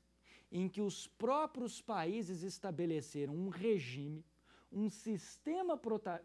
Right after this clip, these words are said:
protetivo, prevendo sanção,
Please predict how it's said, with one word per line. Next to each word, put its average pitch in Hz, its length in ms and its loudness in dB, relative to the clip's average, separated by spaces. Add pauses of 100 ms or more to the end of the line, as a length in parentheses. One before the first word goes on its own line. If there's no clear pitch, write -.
protetivo, 170 760 -2 (540)
prevendo 262 840 6 (180)
sanção, 226 840 2